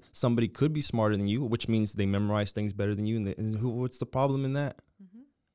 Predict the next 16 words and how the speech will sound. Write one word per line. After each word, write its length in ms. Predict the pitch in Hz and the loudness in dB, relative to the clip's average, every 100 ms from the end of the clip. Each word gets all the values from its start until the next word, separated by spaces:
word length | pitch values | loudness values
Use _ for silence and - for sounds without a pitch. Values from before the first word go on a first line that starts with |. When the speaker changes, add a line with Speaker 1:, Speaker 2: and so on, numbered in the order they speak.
| _ | _
Speaker 2:
There 160 | 214 214 | -8 -6
is 160 | 277 | -6
no 60 | - | -8
Speaker 1:
And 60 | - | -4
so 140 | 160 | -2
on. 80 | 151 | 0
Speaker 2:
problem 260 | 143 147 | 0 -4
in 120 | 139 139 | -6 -6
that. 240 | 139 - - | -8 -10 -8
Speaker 1:
Thank 240 | 117 - | -8 -8
you. 100 | 135 - _ _ _ - | -12 -16 _ _ _ -10
Speaker 2:
No, 220 | 269 208 - _ _ - | -8 -8 -12 _ _ -10
there 140 | 233 | -6
is 120 | 240 | -4
no 140 | 226 175 | -4 -4
problem. 400 | 180 156 151 | -4 -4 -6